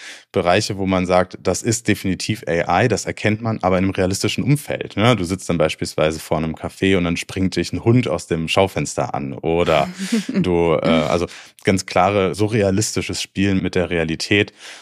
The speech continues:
Wie, wie erlebst du diese Diskussion? Vor allem, was kriegst du da für Feedback auch drauf auf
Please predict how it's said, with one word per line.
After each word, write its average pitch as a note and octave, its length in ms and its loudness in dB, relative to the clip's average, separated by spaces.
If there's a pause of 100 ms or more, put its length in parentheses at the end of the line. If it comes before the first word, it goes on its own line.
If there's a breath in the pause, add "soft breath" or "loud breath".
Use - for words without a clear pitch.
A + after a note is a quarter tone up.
(200 loud breath)
Wie, G2+ 380 2
wie A2 140 0
erlebst G#2 460 2
du A2 100 2
diese A2+ 260 2
Diskussion? G2+ 680 0
Vor - 240 0
allem, G2 580 0
was G2+ 140 0
kriegst - 220 -2
du B2 40 2
da G#2 100 4
für - 140 -8
Feedback - 440 -4
auch - 120 -4
drauf D2 400 -4
auf F2 260 0